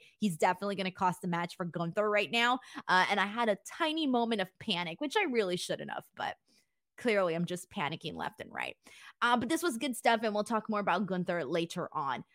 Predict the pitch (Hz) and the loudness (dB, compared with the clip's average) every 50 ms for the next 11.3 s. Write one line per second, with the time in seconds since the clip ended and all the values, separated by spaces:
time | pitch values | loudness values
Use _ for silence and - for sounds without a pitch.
0 | _ _ - 339 466 453 - - - 427 427 415 427 381 320 311 320 349 330 330 | _ _ 0 2 2 2 2 4 2 4 4 4 2 2 2 4 2 2 2 2
1 | 269 240 - - 320 302 349 277 302 269 202 - 220 226 269 - - 330 285 254 | 2 2 4 4 6 4 4 4 4 2 2 2 -2 -2 -4 -6 -4 -4 -4 -2
2 | - 277 269 285 - 277 254 247 - - 185 - - 220 220 240 220 226 226 208 | -2 -2 -2 -2 0 0 0 0 -2 -4 -6 -2 2 2 2 2 2 2 0 0
3 | 196 - - 220 226 220 220 - _ - - - - - _ - 269 285 - 262 | -2 0 2 4 4 4 4 0 _ -20 -20 -20 -20 -16 _ 2 2 2 2 2
4 | 262 277 370 453 480 - - 330 - - - 294 311 311 240 285 226 220 - - | 2 4 6 4 4 2 0 -8 -8 2 2 2 2 4 2 2 2 2 2 2
5 | 240 226 247 247 254 240 220 190 185 - 196 190 190 196 190 208 247 269 240 - | 2 2 2 2 0 2 2 2 2 2 0 2 4 4 6 6 4 4 2 0
6 | - 262 262 247 240 226 208 196 196 196 202 214 180 180 170 190 196 220 220 220 | -4 -2 -2 0 0 0 0 0 2 2 2 2 2 0 2 2 4 4 2 2
7 | - - 196 - - 220 185 175 175 202 202 196 180 175 185 190 214 220 202 220 | 0 -4 -4 -2 2 2 2 2 4 6 6 6 6 4 4 4 4 4 2 0
8 | 214 - 208 185 185 185 226 247 240 - - 233 226 220 - - 208 208 165 190 | -2 -2 -2 0 2 2 2 2 0 -2 0 -2 -2 -2 -2 -2 0 0 0 0
9 | 170 175 180 190 196 196 185 175 - - - 190 196 170 - - 185 185 180 - | 0 0 2 2 2 2 2 0 -2 -4 -4 -4 -4 -4 -4 -4 -4 -6 -6 -10
10 | - - 196 180 185 170 170 180 185 202 185 196 185 - - - - - - - | -8 -6 -4 -2 -2 2 4 4 4 4 4 2 0 0 -8 -14 -14 -12 0 2
11 | 403 453 480 466 523 | 4 4 4 4 2